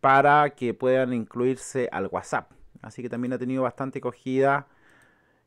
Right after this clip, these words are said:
con la gente ahí, eh, y bastante interesante porque van comentando y van compartiendo información de respectivamente a sus países. Así que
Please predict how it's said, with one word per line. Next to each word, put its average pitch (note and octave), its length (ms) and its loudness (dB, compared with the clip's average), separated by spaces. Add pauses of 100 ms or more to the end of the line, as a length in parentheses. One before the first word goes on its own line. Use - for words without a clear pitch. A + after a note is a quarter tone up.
(120)
con A2+ 260 -2
la G#2 100 -4
gente C3+ 400 -4
ahí, C#3 260 -2
eh, G2+ 640 2 (580)
y - 100 -10
bastante D#3+ 320 -4
interesante F3+ 480 -4
porque D#3 220 -4
van D3 200 2
comentando C#3+ 1040 2
y A2 100 -6
van B2+ 180 -2
compartiendo A#2 640 -8
información A2+ 680 -8
de F#2+ 200 -8
respectivamente A#2 720 -8
a A2+ 40 -12
sus - 120 -20
países. - 360 -14
Así C3 220 -12
que C#3 240 0